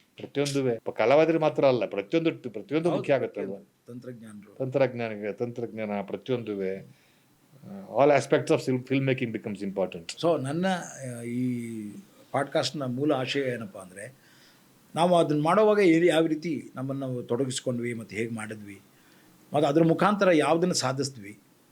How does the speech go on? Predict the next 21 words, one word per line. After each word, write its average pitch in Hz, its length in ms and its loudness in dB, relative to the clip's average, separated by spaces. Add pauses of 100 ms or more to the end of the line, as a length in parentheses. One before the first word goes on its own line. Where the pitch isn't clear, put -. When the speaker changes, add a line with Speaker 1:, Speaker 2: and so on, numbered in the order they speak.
(480)
Speaker 2:
ಆ 135 40 -2
ಸಾಧನೆ 170 720 2 (260)
ಪ್ಲಸ್ಸಾ 165 360 2
ಮೈನಸ್ಸಾ 175 380 0
ಅನ್ನೋದು 175 180 0
ಆಮೇಲೆ, - 720 -4
but 160 180 2
ನಮಗೆ 208 300 4
ಆತ್ಮತೃಪ್ತಿ 170 600 0
ಇದೆ. - 500 -10
Speaker 1:
ಆತ್ಮತೃಪ್ತಿ. 147 440 -2
And - 360 -6
ಆ 151 60 6
Speaker 2:
ಭಾಳ 151 180 4
Speaker 1:
ಸಾ- 180 320 6
Speaker 2:
ಒಳ್ಳೆ 175 220 6
ಸಿನಿಮಾ 170 280 -2
ನಾವು 143 200 -8
ಮಾಡಿದ್ವಿ 147 580 -2 (440)
ಅಂತ 123 140 -10
ನಾವು 135 580 -2